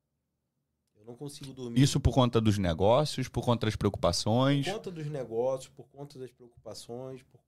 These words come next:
Speaker 1: conta de tudo. Eu não durmo. Se eu tiver que virar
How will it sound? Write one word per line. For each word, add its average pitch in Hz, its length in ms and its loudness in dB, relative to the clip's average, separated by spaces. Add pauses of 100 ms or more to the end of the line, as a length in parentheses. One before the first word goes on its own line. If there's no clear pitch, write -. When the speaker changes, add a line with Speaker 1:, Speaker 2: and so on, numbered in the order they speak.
Speaker 1:
conta 139 200 -20
de - 80 -20 (100)
tudo. 113 200 -20 (960)
Eu 101 100 -20
não 117 140 -16
durmo. 127 340 -20 (1120)
Se 139 120 -20
eu 147 60 -14
tiver 147 280 -6
que 170 140 -14
virar 143 600 -8